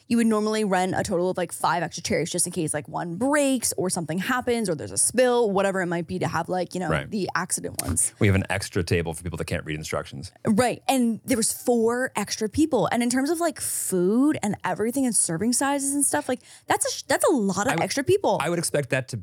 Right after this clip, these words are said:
Speaker 2: pretty much clear out whatever extras you had.
Speaker 1: Oh my God.
Speaker 2: Yeah.
Speaker 1: Yeah,
Speaker 2: That's
Speaker 1: exactly.
Speaker 2: one of each.
Speaker 1: Those are all your backups.
Speaker 2: Yeah.
Speaker 1: Gone.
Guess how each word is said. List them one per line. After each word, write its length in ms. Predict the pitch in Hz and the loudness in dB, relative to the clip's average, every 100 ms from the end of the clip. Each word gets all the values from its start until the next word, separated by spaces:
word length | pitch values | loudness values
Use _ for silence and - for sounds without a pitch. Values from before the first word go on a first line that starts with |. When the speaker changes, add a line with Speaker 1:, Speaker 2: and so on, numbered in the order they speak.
| - | -8
Speaker 2:
pretty 260 | - 151 151 | 0 2 4
much 500 | 135 120 - - - _ _ | 2 0 -2 -8 -12 _ _
clear 260 | - 139 123 | 2 4 4
out 160 | 117 | 4
whatever 260 | 107 98 95 | 2 2 2
extras 340 | 85 - 78 | 0 -2 -2
you 80 | 76 | -2
had. 260 | 69 50 - _ _ _ _ | -4 -8 -12 _ _ _ _
Speaker 1:
Oh 80 | 359 | 4
my 120 | 302 | 4
God. 280 | 269 370 202 | 4 2 2
Speaker 2:
Yeah. 140 | 87 - | 0 0
Speaker 1:
Yeah, 220 | 208 339 | 2 4
Speaker 2:
That's 120 | 311 220 | 4 2
Speaker 1:
exactly. 220 | - 160 | 2 4
Speaker 2:
one 120 | 180 | 4
of 60 | 147 | 2
each. 260 | 92 - - | 0 -4 0
Speaker 1:
Those 160 | 277 302 | 2 4
are 80 | 349 | 4
all 160 | 277 | 4
your 160 | 269 254 | 2 2
backups. 500 | 190 110 285 320 - | 0 -2 -2 -2 0
Speaker 2:
Yeah. 80 | - | 2
Speaker 1:
Gone. 320 | 175 - - | 0 0 -10